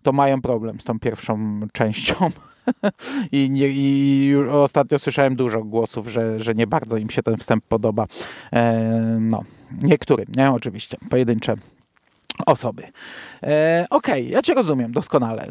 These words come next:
ale no ja jednak, e, Światło Jedi, bo to była książka, na którą czekałem od, od lat. A, coś takiego, co, co daje mi wejście w większy, szerszy świat i, i gdzieś tam wrzuca tych postaci właśnie mnóstwo. Ja, ja jestem tym zachwycony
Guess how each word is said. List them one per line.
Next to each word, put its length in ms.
ale 240
no 120
ja 180
jednak, 420
e, 40
Światło 420
Jedi, 220
bo 120
to 140
była 220
książka, 340
na 100
którą 280
czekałem 580
od, 440
od 240
lat. 220
A, 540
coś 220
takiego, 340
co, 200
co 180
daje 320
mi 460
wejście 600
w 180
większy, 360
szerszy 380
świat 380
i, 640
i 40
gdzieś 200
tam 160
wrzuca 420
tych 140
postaci 460
właśnie 280
mnóstwo. 480
Ja, 260
ja 140
jestem 260
tym 140
zachwycony 540